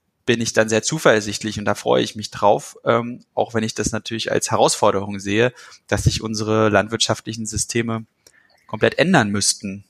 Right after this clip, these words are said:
weil wenn wir mehr, mehr Gemüse und mehr pflanzliche Produkte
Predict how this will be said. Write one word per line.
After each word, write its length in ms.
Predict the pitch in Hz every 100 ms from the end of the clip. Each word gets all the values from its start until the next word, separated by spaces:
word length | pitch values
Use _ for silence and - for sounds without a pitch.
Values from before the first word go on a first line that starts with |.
| -
weil 200 | 98 98
wenn 160 | 101
wir 120 | 107 104
mehr, 560 | 104 104 104 104 104
mehr 720 | 104 104 104 104 104 104 101 - _ -
Gemüse 500 | 127 113 123 127 120
und 220 | 113 110
mehr 420 | 110 110 110 110 - _
pflanzliche 500 | - 107 - 120 123
Produkte 600 | - 120 117 - 127 120